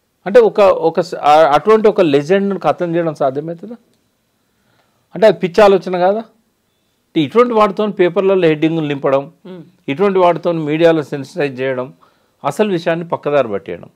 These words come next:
Speaker 1: ఆయనకు తెలిసిన విద్య ఏంటంటే డైవర్షన్ పాలిటిక్స్. మరి ఇక ఈ రకంగా ఆయన పరిపాలన ఉంటే ఎన్ని రోజులు ఉంటాడు ఆయన? నేనే అన్నాను ఒకసారి మీ ఛానల్లో, "రేవంత్ రెడ్డి రైజ్ అయ్యే మే-, మనస్తత్వం ఉన్నోడు,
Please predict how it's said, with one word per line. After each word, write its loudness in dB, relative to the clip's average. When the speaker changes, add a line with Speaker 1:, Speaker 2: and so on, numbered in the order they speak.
Speaker 1:
ఆయనకు 0
తెలిసిన -2
విద్య 0
ఏంటంటే -4
డైవర్షన్ 2
పాలిటిక్స్. -8
మరి -2
ఇక -4
ఈ 2
రకంగా 0
ఆయన 0
పరిపాలన -2
ఉంటే -4
ఎన్ని -2
రోజులు -2
ఉంటాడు -10
ఆయన? -14
నేనే 0
అన్నాను -2
ఒకసారి -2
మీ -10
ఛానల్లో, -8
"రేవంత్ 2
రెడ్డి -2
రైజ్ 2
అయ్యే 2
మే-, -6
మనస్తత్వం -4
ఉన్నోడు, -6